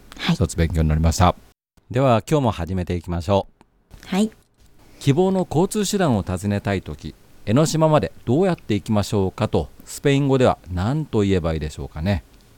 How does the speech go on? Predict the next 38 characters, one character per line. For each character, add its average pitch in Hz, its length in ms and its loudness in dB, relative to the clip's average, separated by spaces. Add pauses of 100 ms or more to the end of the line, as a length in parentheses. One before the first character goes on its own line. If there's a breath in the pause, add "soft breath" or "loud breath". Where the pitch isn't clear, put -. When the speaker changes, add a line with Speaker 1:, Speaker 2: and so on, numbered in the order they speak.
(280)
Speaker 1:
¿Cómo 262 400 10
vamos 214 640 6 (360)
hasta 214 540 0 (100)
Enoshima? 160 800 2 (760)
Speaker 2:
は 139 100 2
い、 - 80 2 (140)
解 104 160 -6
説 92 240 -6
お 92 60 0
願 92 220 0
い 87 40 -2
し - 100 -14
ま 92 160 0
す。 - 300 -12
Speaker 1:
は - 80 -20
い。 - 20 -20 (300 soft breath)
ま 285 100 4
ず、 233 140 2
como 277 420 6
は 165 220 0 (280)
ど 233 180 4
う 294 60 6
や 254 180 4
っ 233 40 -2
て 262 400 0 (240)
と - 80 -2
い 143 120 0
う - 100 -8
意 175 100 2
味 151 80 2
に 147 140 -2
な - 100 -6
り - 140 -18
ま 175 100 -6
す - 140 -8
ね。 190 240 0 (100)
Speaker 2:
は - 180 -4
い。 104 80 -2